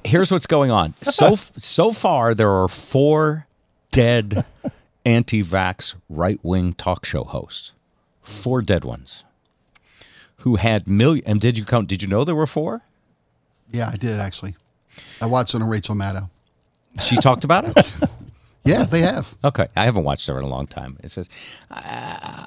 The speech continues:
Speaker 1: I wanna be surprised when I watch someone, not, 'Here's how I am,' t-," you know, you know what I mean? "Here's how the other side is always bad." But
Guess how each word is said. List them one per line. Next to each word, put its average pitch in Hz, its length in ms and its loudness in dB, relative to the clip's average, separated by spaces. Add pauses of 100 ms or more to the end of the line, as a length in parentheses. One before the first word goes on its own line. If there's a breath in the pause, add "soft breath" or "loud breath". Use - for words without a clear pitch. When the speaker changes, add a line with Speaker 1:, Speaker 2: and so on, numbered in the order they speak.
Speaker 1:
I - 180 -4
wanna 208 240 -2
be 95 120 0
surprised 87 680 0
when 117 80 0
I 113 80 0
watch 113 300 -2
someone, 113 380 -6
not, 76 260 -8 (280 soft breath)
'Here's 151 300 2
how 101 360 4
I 82 720 -2 (440)
am,' 82 160 -8
t-," - 220 -16
you 92 140 -6
know, 65 260 -10
you 117 140 -4
know 113 40 0
what 120 120 0
I - 20 -2
mean? 117 380 -4 (160)
"Here's 113 320 -6
how 104 220 -2
the 90 120 -4
other 95 160 -2
side 85 320 -4
is 71 100 -12
always 80 280 -6
bad." 76 280 -10
But 113 240 2